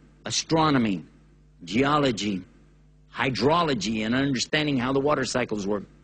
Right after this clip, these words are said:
many of the great sciences and disciplines were being developed at that time.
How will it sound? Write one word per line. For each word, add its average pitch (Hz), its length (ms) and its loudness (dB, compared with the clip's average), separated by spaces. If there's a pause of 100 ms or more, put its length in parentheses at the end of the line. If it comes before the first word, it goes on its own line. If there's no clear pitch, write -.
(140)
many 202 440 2
of 139 100 0
the 143 80 0
great 151 440 0
sciences 131 600 0
and 117 160 2
disciplines 127 480 0
were 113 100 0
being 127 280 2
developed 139 440 0
at 98 120 -6
that 117 200 0
time. 127 440 0